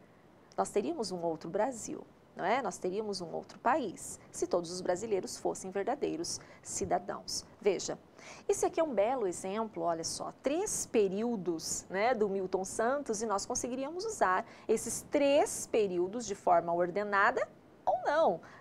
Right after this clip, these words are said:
né? Nós poderíamos recortar essa citação sem nenhum problema.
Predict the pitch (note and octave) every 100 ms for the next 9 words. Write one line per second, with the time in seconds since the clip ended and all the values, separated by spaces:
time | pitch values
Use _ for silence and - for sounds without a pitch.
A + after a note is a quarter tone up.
0 | - A3 D#4 B3+ - G3 G3 C4+ F#4+ F#4
1 | F#4 A4+ A#4+ - G3+ G3+ - F3 - F#3
2 | F#3 E3+ - - - B3+ C#4 A#3+ B3 A#3+
3 | G#3 E3 D#3